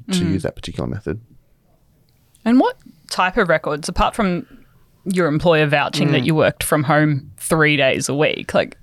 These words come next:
Speaker 2: what, what kind of records? You've mentioned records, so.
Speaker 1: Yeah, no, look, so for this year, we've,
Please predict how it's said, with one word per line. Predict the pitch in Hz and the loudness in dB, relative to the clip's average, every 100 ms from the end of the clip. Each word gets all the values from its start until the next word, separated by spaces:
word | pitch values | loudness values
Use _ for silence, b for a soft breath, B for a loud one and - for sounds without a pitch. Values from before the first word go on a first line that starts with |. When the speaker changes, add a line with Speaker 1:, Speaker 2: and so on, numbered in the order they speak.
| - | -12
Speaker 2:
what, | 185 190 - - | 0 0 0 -6
what | 190 220 - | 0 0 0
kind | 185 151 | -2 0
of | |
records? | 127 - - - | 0 0 -2 -2
You've | 180 - | -4 0
mentioned | 196 175 - | 0 0 -2
records, | 135 - - - - | -4 -4 -8 -6 -2
so. | - - - | 0 -2 -2
Speaker 1:
Yeah, | 151 175 147 113 | 2 4 4 2
no, | 131 156 | 2 2
look, | 156 - - - | 4 0 -2 -6
so | - 151 151 120 - | 2 4 4 0 -10
for | - 147 | -4 0
this | 156 202 - 135 | 0 0 0 2
year, | 123 117 110 110 | 4 6 6 2
we've, | 117 110 110 110 107 - | 0 -2 0 -2 -4 -10